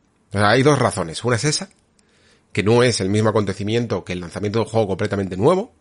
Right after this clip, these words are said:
y esto es un poco lo que ya hice con, eh, Uncharted, eh, cuatro, cuando salió la colección del legado de los ladrones, eh, pero sí me interesa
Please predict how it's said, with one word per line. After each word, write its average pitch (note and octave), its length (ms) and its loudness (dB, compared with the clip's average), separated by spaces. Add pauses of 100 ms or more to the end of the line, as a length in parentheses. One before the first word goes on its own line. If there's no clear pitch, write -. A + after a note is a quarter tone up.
(500)
y F#2+ 220 -2
esto F2+ 160 -6
es G2+ 80 -6
un G#2 80 -2
poco G2+ 220 0
lo G2 100 0
que F#2+ 160 -4
ya G2 180 -2
hice G2 360 -4
con, G2 800 -2
eh, F#2+ 260 -6
Uncharted, F#2+ 800 -6
eh, G2 280 -10
cuatro, G#2+ 300 -4
cuando G2 160 -4
salió G2 160 -4
la G2+ 140 -4
colección G2+ 300 -6
del G2 160 -4
legado G2+ 200 -2
de G2+ 40 -2
los F#2+ 140 -4
ladrones, C#3 580 0 (560)
eh, G2 340 0
pero G#2 140 -2
sí A2+ 100 -2
me B2 80 2
interesa A2+ 540 -2